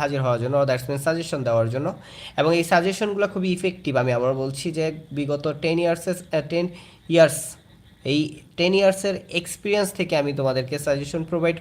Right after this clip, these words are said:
করব, আসবে ইনশাল্লাহ, ঠিক আছে? So, যারা যারা চ্যানেলটিতে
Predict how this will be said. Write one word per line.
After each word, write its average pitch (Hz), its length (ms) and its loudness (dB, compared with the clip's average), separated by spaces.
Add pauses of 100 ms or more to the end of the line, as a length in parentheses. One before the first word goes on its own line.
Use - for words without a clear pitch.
করব, 185 180 0 (800)
আসবে 160 300 0
ইনশাল্লাহ, 127 480 0
ঠিক 185 160 -4
আছে? 175 180 0 (680)
So, - 140 -4
যারা 156 200 4
যারা 170 140 2
চ্যানেলটিতে 170 340 0